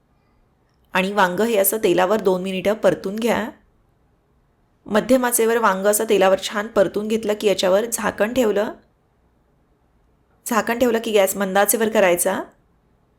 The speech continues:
झाकणामध्ये अगदी थोडंसं पाणी ठेवलं आहे. वांग्याच्या भाजीला शक्यतो आपण पाणी घालणार नाही आहोत,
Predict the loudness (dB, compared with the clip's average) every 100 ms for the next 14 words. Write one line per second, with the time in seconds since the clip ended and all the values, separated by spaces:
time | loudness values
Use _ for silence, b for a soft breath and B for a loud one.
0 | _ _ -2 0 0 0 -2 0 -2 -2
1 | -4 -4 0 0 2 0 0 -2 -2 -4
2 | 0 0 0 -4 -8 _ _ _ _ _
3 | _ _ _ _ _ 0 0 0 0 0
4 | -2 0 -2 -2 -4 0 2 2 0 0
5 | 0 0 -2 -2 0 0 0 -4 -6 -6